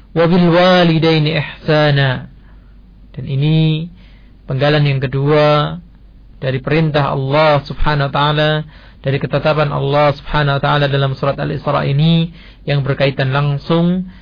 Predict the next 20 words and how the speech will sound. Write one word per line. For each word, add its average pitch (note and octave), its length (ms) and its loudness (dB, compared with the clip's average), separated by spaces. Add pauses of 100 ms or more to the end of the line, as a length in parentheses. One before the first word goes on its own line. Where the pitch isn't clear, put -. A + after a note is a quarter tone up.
(180)
dengan C#3 240 -2
pembahasan B2 560 -4
kita. A#2+ 400 -6 (720)
Yaitu C#3 240 -2
ketika E3+ 400 0
Allah D#3 480 2
Subhanahu D#3 420 0
wa C#3+ 60 -6
taala D#3 240 2
menyatakan, D3+ 720 0
"Wa D3+ 240 2
bil F3 160 4
walidaini C#3+ 720 2
ihsana." B2 720 -6 (1300)
Dan D3 160 0
terhadap E3 560 2
kedua E3+ 640 2
orang D3 240 0
tua C#3+ 240 0
kalian D3+ 920 0